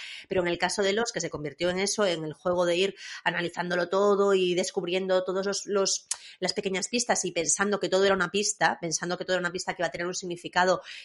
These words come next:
i-, importantísimo y tremendo, que luego igual no, no lo tenía tanto, pues, pues te hace un poco que, que formes parte de, de esa especie como de segunda lectura de la serie.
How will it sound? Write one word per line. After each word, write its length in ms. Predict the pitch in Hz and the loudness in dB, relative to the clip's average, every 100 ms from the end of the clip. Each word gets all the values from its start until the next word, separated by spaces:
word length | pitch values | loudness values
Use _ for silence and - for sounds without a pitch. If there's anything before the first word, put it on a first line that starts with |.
| - | -6
i-, 240 | 180 180 | -4 -4
importantísimo 840 | 196 196 196 180 185 202 202 202 190 | -4 -2 -2 -4 -2 -2 0 -2 -2
y 40 | |
tremendo, 360 | 185 175 214 165 | -4 -4 -4 -4
que 60 | |
luego 340 | 147 151 165 - - | -4 -2 -2 -6 -10
igual 320 | 160 160 175 | -4 -2 -2
no, 140 | 170 | -4
no 160 | - 156 | -6 -6
lo 100 | 160 | -6
tenía 280 | 175 170 175 | -6 -4 0
tanto, 360 | 202 208 214 220 - - - | 0 0 -4 -8 -14 -20 -12
pues, 200 | - 185 - | -4 -4 -2
pues 160 | 175 | -4
te 80 | 170 | -2
hace 140 | 165 | -2
un 80 | 180 | -2
poco 240 | 180 175 185 | 0 0 -2
que, 500 | 190 175 151 127 123 - | 0 2 0 -2 -10 -6
que 80 | |
formes 300 | 165 175 175 | -2 0 -2
parte 260 | - 165 180 | 0 0 2
de, 280 | 180 175 147 | 2 2 2
de 100 | 156 | 0
esa 140 | 151 | -2
especie 280 | 165 175 - | -4 -8 -6
como 160 | 170 165 | -4 -2
de 220 | 165 156 | -2 -2
segunda 320 | - 165 160 | -2 -2 0
lectura 320 | 165 - 170 | -2 0 0
de 80 | 165 | 2
la 120 | 165 | 0
serie. 420 | 151 - 143 131 | -2 -2 -4 -8